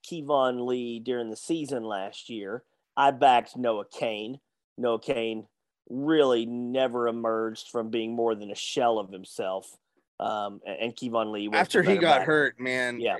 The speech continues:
Speaker 2: Noah Cain hasn't been the same.
Speaker 1: Yeah, but, but it's not like Kevon Lee was great either. But I, I'm, I'm reading this from what I wrote here at, uh, D K Pittsburgh Sports. Uh, I, I wrote, "As much as everyone wants to see Noah, Nick Singleton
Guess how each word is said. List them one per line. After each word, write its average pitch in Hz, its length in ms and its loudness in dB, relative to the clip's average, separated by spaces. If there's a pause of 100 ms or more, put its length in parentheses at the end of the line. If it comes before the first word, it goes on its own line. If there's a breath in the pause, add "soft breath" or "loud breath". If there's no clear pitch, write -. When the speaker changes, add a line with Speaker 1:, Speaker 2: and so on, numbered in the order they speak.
(160)
Speaker 2:
Noah 143 280 4
Cain 131 200 0
hasn't 120 340 -4
been 110 140 -6
the 101 40 -12
same. 98 360 -6 (200)
Speaker 1:
Yeah, 107 280 0
but, 214 280 6
but 233 140 8
it's 226 100 -6
not 285 100 6
like 165 120 4
Kevon 170 300 2
Lee 151 80 2
was 135 160 -2
great 139 260 0
either. 143 100 2
But 160 120 4
I, 190 200 6
I'm, 196 120 2
I'm 185 200 -2
reading 220 340 -4
this 185 200 0
from 165 100 -6
what 170 160 4
I 160 60 6
wrote 147 340 2
here 143 320 -2 (420)
at, 131 220 -4
uh, 135 80 2
D 135 180 -2
K 139 200 2
Pittsburgh 131 500 -2
Sports. 208 400 0
Uh, 180 580 0
I, 165 120 2
I 160 140 2
wrote, 170 260 6
"As 160 80 -2
much 214 180 2
as 190 80 -8
everyone 214 300 2
wants 208 240 2
to 175 80 -12
see 196 160 -10
Noah, 190 300 4
Nick 190 180 -4
Singleton 185 520 0